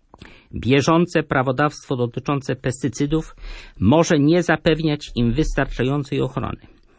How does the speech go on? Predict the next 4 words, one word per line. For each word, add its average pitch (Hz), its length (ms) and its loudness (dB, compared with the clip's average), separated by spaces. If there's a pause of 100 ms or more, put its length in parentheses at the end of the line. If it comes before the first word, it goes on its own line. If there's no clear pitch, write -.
(340)
Greenpeace 175 920 2 (160)
wzywa 151 520 2
Unię 160 320 4
Europejską 151 720 -2